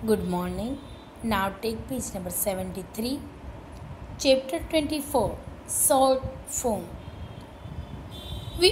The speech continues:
often use short form when we speak one another. बहुत सी जगह पे हम शॉर्ट फॉर्म ही यूज़ करते हैं जब हम बातचीत करते हैं। जैसे कि एग्जांपल है I am, तो उसके लिए हम I और सिर्फ M लिखेंगे। You are, you are।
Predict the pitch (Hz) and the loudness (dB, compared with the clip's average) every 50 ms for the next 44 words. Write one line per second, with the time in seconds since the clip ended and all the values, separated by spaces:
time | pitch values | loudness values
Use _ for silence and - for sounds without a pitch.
0 | 381 - 339 320 320 320 - 403 392 392 392 392 370 349 359 359 349 - - - | 8 10 8 8 8 8 10 10 10 10 10 8 6 8 8 6 6 4 4 6
1 | - 330 285 262 254 - - 247 214 214 214 220 226 233 214 214 240 254 254 262 | 10 10 10 10 8 6 2 2 2 2 2 0 -2 -2 2 4 6 6 6 6
2 | 269 269 - - - 262 247 254 - - - 226 208 202 196 196 190 185 180 180 | 4 2 0 -2 -2 -2 -2 -2 -4 -4 2 4 6 6 6 4 0 -2 -4 -4
3 | 175 180 180 185 196 - - - - - - - - - - - - - - 254 | -4 -4 -4 -4 -6 -10 -12 -12 -10 -10 -10 -10 -10 -8 -8 -8 -8 -8 0 6
4 | 262 302 339 370 359 - 403 320 311 302 302 302 285 - 294 285 285 285 277 - | 8 10 10 10 8 6 6 8 8 8 8 8 6 6 6 4 4 4 4 6
5 | 302 277 269 269 262 - 277 254 247 233 226 214 214 208 - - - 208 185 180 | 6 6 6 6 4 2 2 2 2 2 2 2 2 2 0 0 -2 -4 -4 -4
6 | - 196 190 185 190 185 185 185 - 226 220 226 226 214 208 208 196 202 - - | -6 -6 -6 -6 -6 -8 -8 -6 -4 -4 -2 0 -2 -2 -2 -2 -2 -4 -4 -6
7 | 196 185 - - 190 180 - - 190 185 185 185 208 - - - - - - - | -10 -10 -8 -8 -6 -6 -6 -6 -6 -6 -6 -8 -10 -12 -14 -16 -16 -16 -16 -16
8 | - - - - - - - - 294 294 - 320 294 370 349 349 349 359 - - | -16 -16 -14 -12 -12 -8 -4 0 2 2 2 4 4 2 2 2 2 -2 -4 -8
9 | - - - - - - - - - 269 226 311 330 339 339 - 339 320 302 294 | -12 -14 -14 -14 -12 -12 -10 -6 -4 0 4 4 4 6 6 6 8 8 8 6
10 | 294 - 277 269 254 240 233 220 208 190 - - - - - - 285 285 294 294 | 6 4 4 6 6 6 4 2 -2 -4 -6 -10 -12 -12 -4 0 2 2 4 4
11 | 285 - - 311 285 277 277 277 269 262 240 240 - - - - - - 254 254 | 2 4 4 4 4 6 6 6 4 4 2 -2 -6 -10 -10 -6 0 4 6 6
12 | 262 262 254 254 247 - - 247 226 202 - - 247 240 226 220 214 - - 208 | 8 8 6 6 8 8 6 6 4 0 -2 -2 -2 0 0 0 -2 -2 -4 -6
13 | 190 185 190 - - - 233 262 269 269 269 208 - - - - - - - - | -6 -8 -10 -10 -8 -2 0 2 4 6 6 4 4 0 -6 -12 -12 -12 -12 -12
14 | - - 214 220 196 180 180 | -6 -2 2 2 2 2 0